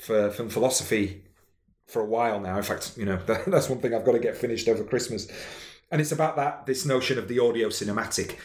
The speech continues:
Can audio only, no visual im-, images, be conceived of as a cinematic experience, and trying to sort of think about, if that is possible, what that sounds like and what you have to do to, to do that. And, uh, you know, the work on the kind of creative side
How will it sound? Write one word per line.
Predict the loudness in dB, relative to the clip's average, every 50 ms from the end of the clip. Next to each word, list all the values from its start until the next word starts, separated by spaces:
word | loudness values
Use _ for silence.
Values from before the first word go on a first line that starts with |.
| -12 -4
Can | 0 2 4 4 2 0 -4 -8 -16 -18 _ -2
audio | 2 2 2 2 0 0 0 2 2 2
only, | 0 -2 -4 -4 -2 -2 -2 -2 -4 -10 -16 -20 -20 -10 -2
no | 4 6 6 6
visual | 6 4 0 0 2 2 2 4
im-, | 2 2 2 0
images, | -4 -4 -2 -2 -2 0 0 0 0 0 -2 -4
be | -6 -2 2 2 2 2 2 0 -4 -8 -10 -16 -20 -20 -20 -20 -14 -6 -2
conceived | -2 -2 -2 0 0 0 0 0 0 0 -2 -2 -2 0
of | 0 0 2 0
as | 0 0 -2 -2 0 0 0 0 0
a | -2
cinematic | 0 0 0 0 0 -2 -2 -4 -4 -6 -8
experience, | -8 -6 -2 2 4 4 4 4 2 -2
and | -4 -4 -4
trying | -2 0 0 0 0 0 -2
to | -2 -2
sort | -2 -4 -4 -4
of | -4
think | -4 -4 -4 -2
about, | 0 0 2 0 0 -4 -8 -16 -18 -20 -20 -20 _ _ _ 0
if | 2 2 2 2
that | -2 -2 2
is | 2 2 2
possible, | 2 0 -2 -2 0 0 0 0 2
what | 4 2 2 2
that | 2 -2 -2 -4 -8 -6 -2
sounds | 0 2 2 4 2 2 0 0 -2 0 0
like | 0 0 0 -2 -4 -4 -4
and | -2 -2 0 2
what | 2 0 0 -2 -6 -6
you | -4 -2 -2
have | -2 -4 -4
to | -4
do | 0 2 2 2
to, | 2 2 0 0 0 0 -2 -6 _ _ _ _ _ -12
to | -10 -6
do | -2 0 0 2 2
that. | 2 0 0 0 -2
And, | -2 -4 -2
uh, | 0 2 2 0 0 -4
you | -4 -2
know, | -2 0
the | 0 -2
work | -2 0 0 2 2 2 0 -2 -6
on | -6 -6
the | -4
kind | -4 -2 -2 -2
of | -2
creative | -2 0 2 4 4 2 2 0 -4 -4
side | -2 -2 0 0 0 0 -2 -4